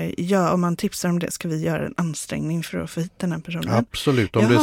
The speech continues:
Speaker 1: har
Speaker 2: är, om det så är från andra sidan jorden. Vi, eh, vi siktar högt.
Speaker 1: Ja.
Speaker 2: Ja.
Speaker 1: Ja. Och sen har jag en annan liten, eh, grej som jag känner. Hade det inte varit väldigt roligt
Speaker 2: Mm,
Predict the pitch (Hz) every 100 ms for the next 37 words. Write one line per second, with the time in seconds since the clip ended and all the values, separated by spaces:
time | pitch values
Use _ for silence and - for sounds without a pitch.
0 | 247 127 117 107 101 117 113 110 98 123
1 | 107 101 85 - 90 110 98 82 76 -
2 | 85 80 85 92 82 76 71 107 98 82
3 | 90 95 98 92 82 82 80 92 131 -
4 | - - 73 73 - 262 277 285 320 339
5 | 196 180 226 - 190 - - - - -
6 | - 269 294 - 247 226 330 339 196 -
7 | 269 220 165 170 240 339 381 370 359 349
8 | 339 349 - - - - 240 294 233 175
9 | 185 214 202 165 165 175 156 156 208 240
10 | 262 320 285 247 269 190 180 190 226 185
11 | 165 175 - 208 190 151 139 - - 110